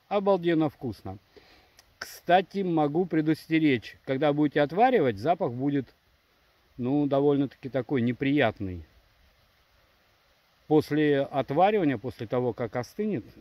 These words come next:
запах уйдёт. Всем приятного аппетита! И тут же идут, на мой взгляд,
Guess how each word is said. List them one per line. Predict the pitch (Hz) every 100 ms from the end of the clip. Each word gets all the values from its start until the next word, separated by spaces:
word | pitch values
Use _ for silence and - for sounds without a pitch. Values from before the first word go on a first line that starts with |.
| -
запах | 123 156 180 - 143
уйдёт. | 107 98 90 _ _ _ _ _ _ _ _ _ _ _ _ _ _ _ _ _ _ _ _ _
Всем | - - 233
приятного | 190 202 202 185 185
аппетита! | 160 180 202 160 90 - _ _ _ _ _ _ _ _ _ _ _ _ - _ _ _ _ _ _ _ _ _ _ _ _ _ _ _ _ _ _ _ _ _ _ _ _ _ _
И | 190 190
тут | 143 196 185
же | 135 156 139
идут, | 147 151 _ - _ _ _ _ _ _ _ _ _ _ _ _ -
на | 127 160
мой | 180
взгляд, | 147 123 151